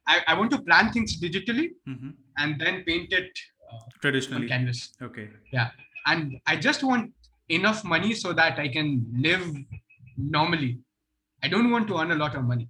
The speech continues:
Speaker 2: Mm-hmm.
Speaker 1: Eventually, I just want to create art. And probably if in my old days, I, I have a room where I'm painting things without ca-, being worried about money and how my family is gonna manage and things like that. And if I probably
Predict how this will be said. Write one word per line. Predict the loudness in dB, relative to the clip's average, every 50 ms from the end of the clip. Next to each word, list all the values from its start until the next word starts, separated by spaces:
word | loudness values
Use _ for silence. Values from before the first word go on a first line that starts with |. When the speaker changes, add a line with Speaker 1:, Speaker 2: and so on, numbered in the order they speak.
| -10 -12
Speaker 2:
Mm-hmm. | -12 -12 -12 -14 -16 -12 -8
Speaker 1:
Eventually, | -4 -2 -2 -2 -2 -4 -4 -4
I | -2 -2
just | -2 -2 -4 -4
want | -6 -10 -10 -10
to | -12 -12
create | -6 -2 0 0 0 -2
art. | 0 0 2 2 2 0 -4 -12 _ _ -20 -20 -20 _ _ _ -4
And | -2 0 0 2 0 0 -2 -4 -8 -14 _ _ _ _ _
probably | -2 -2 -2 0 0 0 -2 -2 -2 -2 -4
if | -4 -4 -4 -6 -10 -14 -16 -20 _ _ _ _ _ _ _
in | -2 2
my | 2 2 2 2
old | -2 -2 0
days, | 0 0 -2 -2 -4
I, | -6 -2 0 0 0 0 -2
I | -2
have | -2 -2 -2
a | -2
room | -2 -2 -4 -2 -2
where | 0 0 0
I'm | 0 0 0 -2 -4 -6 -10 -12 _ _ _ _ _
painting | -2 -2 0 0 -2 -4 -4
things | -4 -4 -6 -6 -4 -2
without | -2 -2 0 0 0 0 -2 -6 -6 -6
ca-, | -4 -4 -4 -8 -14 _ _ _ _ _ _ _
being | -4 -4 -2 0
worried | 0 0 0 0 0 -2
about | -2 -2 -4 -6 -4 -4
money | -2 0 0 0 0
and | 0 0 0
how | 0 0 0 0 0 0 -2 -2 -2 -6 -10 _ _ _ _ _ _ _ _
my | -2 0 0 0 0 -2 -6 -10 -6
family | -2 0 0 2 2 0 0
is | -2
gonna | -2 -2 0 0 2
manage | 4 4 4 2 2 0 -2
and | 0 -2 -2 -2 -4
things | -6 -8 -6 -6
like | -6 -4 -2
that. | 0 0 0 0 -2 -8 -16 _ _ _ _ _ _ _
And | 0 0
if | 2 4
I | 2 2 2
probably | 2 2 2 2 2 0 -2 -2 -4 -8